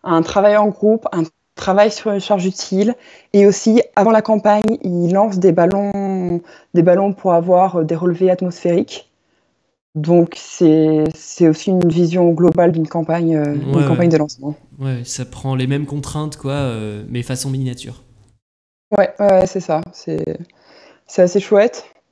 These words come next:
Speaker 1: Et que dire d'autre ? Euh, bah, les pauvres, là, l'édition pilote, bah, pareil que à Kourou, le, la météo ne le faisait pas. Donc, euh, ils ont pas pu lancer leur fusée, et puis ça a été lancé juste, euh,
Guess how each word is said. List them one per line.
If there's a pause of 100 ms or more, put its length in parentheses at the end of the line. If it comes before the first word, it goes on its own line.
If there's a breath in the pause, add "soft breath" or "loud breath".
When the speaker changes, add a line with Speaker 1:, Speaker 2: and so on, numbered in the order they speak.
(540)
Speaker 1:
Et
que
dire
d'autre ?
Euh, (140)
bah,
les
pauvres,
là,
l'édition
pilote,
bah,
pareil
que
à
Kourou,
le,
la
météo
ne
le
faisait
pas. (640 soft breath)
Donc,
euh,
ils
ont
pas
pu
lancer
leur
fusée,
et
puis
ça
a
été
lancé
juste,
euh,